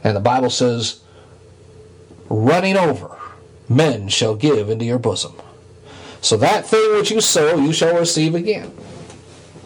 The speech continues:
This is where a lot of prosperity preachers say, eh, you know, "You sow finances, then you'll receive finances back. A good measure,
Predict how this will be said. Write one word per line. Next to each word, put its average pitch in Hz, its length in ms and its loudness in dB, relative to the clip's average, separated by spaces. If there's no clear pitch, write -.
This 151 220 2
is 156 100 -4
where 160 240 2
a - 20 2
lot 160 180 0
of 147 100 -4
prosperity 156 640 0
preachers 135 440 0
say, 131 280 0
eh, - 240 0
you 120 100 2
know, 107 180 0
"You 131 220 0
sow 202 360 2
finances, 214 840 0
then 160 340 2
you'll 185 360 2
receive 170 600 0
finances 190 680 0
back. 175 260 0
A 160 120 2
good 175 280 2
measure, 151 480 0